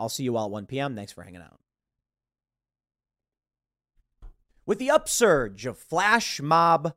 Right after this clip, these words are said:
violence and store thefts, we are seeing C V S, Target, Walgreens, et cetera close their stores down. In San Francisco, it's particularly bad.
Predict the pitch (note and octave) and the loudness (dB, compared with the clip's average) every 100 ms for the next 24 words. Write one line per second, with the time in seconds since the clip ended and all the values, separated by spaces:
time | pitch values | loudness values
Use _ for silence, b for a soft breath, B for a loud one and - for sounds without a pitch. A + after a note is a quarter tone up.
0 | _ G#2 D#3 E3+ E3+ E3 - B2+ A2 - | _ 0 4 4 2 -4 -6 -10 -8 -4
1 | C3+ C#3+ D3 A#2 G2+ - - - _ - | -2 -2 -2 -6 -6 -8 -12 -14 _ -6
2 | D3 C4 B3+ - G3+ F#3 D#3 - F#3+ F3+ | 2 4 4 2 -2 -4 -4 -2 -2 2
3 | F3 E3 - D3+ D#3 D#3 E3 A2+ B2+ C#3+ | 2 2 0 2 4 4 0 0 4 4
4 | C3 C#3 C3+ C#3+ - A#2+ A#2+ - - C#3 | 2 -4 -6 -8 -4 -2 -4 -6 -10 2
5 | D3+ F3 F3 B2 C#3+ C#3+ - C3+ B2+ A#2+ | 4 4 2 0 0 0 -2 -2 -2 -4
6 | A#2 A2 G#2+ D3 D3+ C3 C#3+ - C#3 C#3+ | -6 -8 -6 -4 -4 -4 -6 0 0 0
7 | - D#3 E3+ D#3+ D#3 A#2+ G#2 G2 G2 | 0 0 0 -4 -4 -4 -6 -8 -10